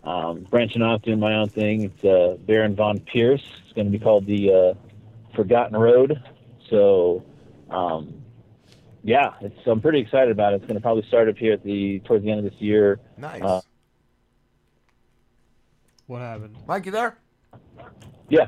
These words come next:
Speaker 1: I'm here. Can you hear me?
Speaker 2: Yeah, I think it cut out for a minute. Um, what's,
Speaker 1: Oh.
Speaker 2: what's it gonna be about? You're just gonna be interviewing, uh, people?
Speaker 1: Yeah, it's gonna be interviewing, almost like, you know, how we did in Mike and Tony. You know,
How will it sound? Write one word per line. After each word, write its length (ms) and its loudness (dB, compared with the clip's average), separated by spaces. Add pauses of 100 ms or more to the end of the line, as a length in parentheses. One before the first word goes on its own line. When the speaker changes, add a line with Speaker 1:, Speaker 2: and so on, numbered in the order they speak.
Speaker 1:
I'm 140 -2
here. 120 2
Can 200 -4
you 80 0
hear 100 -2
me? 60 -20 (200)
Speaker 2:
Yeah, 280 4
I 40 2
think 160 -8
it 80 -14
cut 180 -6
out 200 0
for 100 -4
a 60 -8
minute. 300 -12 (120)
Um, 500 -2 (260)
what's, 240 0
Speaker 1:
Oh. 80 -14
Speaker 2:
what's 200 -4
it 60 -2
gonna 160 -2
be 140 -4
about? 260 4
You're 80 -8
just 180 -14
gonna 100 -10
be 140 -8
interviewing, 560 -6 (960)
uh, 160 -2
people? 220 2
Speaker 1:
Yeah, 100 6
it's 120 -4
gonna 180 2
be 340 -2 (240)
interviewing, 540 0
almost 240 2
like, 160 2
you 60 -2
know, 260 0
how 100 2
we 80 0
did 140 0
in 100 0
Mike 180 -4
and 120 -10
Tony. 340 -2
You 120 -2
know, 160 0